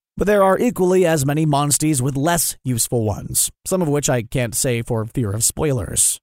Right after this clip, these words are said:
forcing me to leave some otherwise interesting monsties on the bench in favor of monsties more useful in the field.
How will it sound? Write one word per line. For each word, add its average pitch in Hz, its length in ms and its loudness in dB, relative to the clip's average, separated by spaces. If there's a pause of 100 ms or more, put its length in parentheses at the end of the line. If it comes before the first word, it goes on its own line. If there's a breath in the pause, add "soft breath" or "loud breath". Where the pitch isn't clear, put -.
(200)
forcing 190 400 2
me 135 160 -2
to 131 100 -4
leave 127 300 -2
some 156 260 0
otherwise 127 460 0
interesting 117 420 -4
monsties 127 420 0
on 131 120 0
the 127 80 0
bench 160 360 0
in 151 120 0
favor 180 340 0
of 175 100 0
monsties 190 460 2
more 226 160 2
useful 160 460 0
in 135 80 0
the 135 80 0
field. 101 540 -6